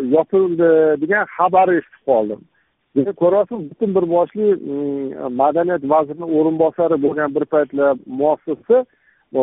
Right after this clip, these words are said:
bor yo'g'i bir tekin tomoq, biron bir o'rni, roli bo'lmagan tashkilotligi ma'lum bo'lib qoldi.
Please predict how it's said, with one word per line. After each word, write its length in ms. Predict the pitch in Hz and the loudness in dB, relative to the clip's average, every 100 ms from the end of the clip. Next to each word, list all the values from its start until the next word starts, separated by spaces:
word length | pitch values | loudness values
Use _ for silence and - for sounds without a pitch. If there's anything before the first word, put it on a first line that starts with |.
| 117 | 2
bor 180 | 156 190 | 2 4
yo'g'i 220 | 185 196 | 0 -2
bir 100 | 190 | -4
tekin 340 | - 185 180 180 | -2 -2 -2 0
tomoq, 440 | 160 135 135 139 | 0 2 2 0
biron 340 | 131 165 185 175 | 0 0 0 -2
bir 100 | 180 | -2
o'rni, 360 | 165 185 180 180 | 2 2 0 0
roli 240 | 156 170 165 | 2 2 2
bo'lmagan 480 | 156 147 147 208 196 _ - - _ | 0 0 0 -2 -4 _ -20 -20 _
tashkilotligi 680 | 147 - 180 185 180 190 190 | -4 0 0 0 -2 -4 -2
ma'lum 380 | 143 160 175 160 | -2 -2 -2 -2
bo'lib 180 | 147 - | -4 0
qoldi. 300 | 113 98 | -2 -2